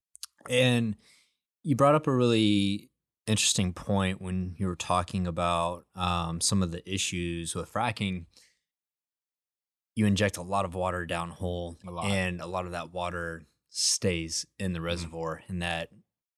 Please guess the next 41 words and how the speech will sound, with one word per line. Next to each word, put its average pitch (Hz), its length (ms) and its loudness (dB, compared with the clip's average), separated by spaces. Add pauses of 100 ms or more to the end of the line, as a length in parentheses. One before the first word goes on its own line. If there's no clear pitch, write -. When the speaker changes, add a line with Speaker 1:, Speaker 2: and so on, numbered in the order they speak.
(160)
Speaker 1:
to 107 100 -14
what 98 160 -4
you 92 120 -6
said, 85 300 -4
impedes, 87 640 -4 (100)
um, 85 720 -4 (200)
permeability. 87 720 -2 (360)
And, 87 580 -6 (920)
you 113 80 0
know, 104 60 6
that's 104 120 2
something 131 340 2
that, 92 380 4 (140)
um, 87 800 -2 (180)
you 110 100 -6
know, 101 80 -2
obviously 101 440 0
you 95 120 0
have 90 100 -2
a 85 60 -10
flow 90 240 -6
back 87 280 -4
process - 840 -2
after, 90 640 -4
Speaker 2:
Mm. - 40 -14
Speaker 1:
after 92 240 -6
you 87 140 -8
frack 82 520 -4
and 82 200 -6
you 80 60 -12
try - 200 -6
to 82 60 -8
bring 85 220 -8
that 82 160 -8
water 85 180 -6
back 82 300 -8
up 85 100 -12
to 87 100 -14
Speaker 2:
Mm-hmm. - 80 -2
Speaker 1:
surface. 82 600 -4 (680)
But 110 320 2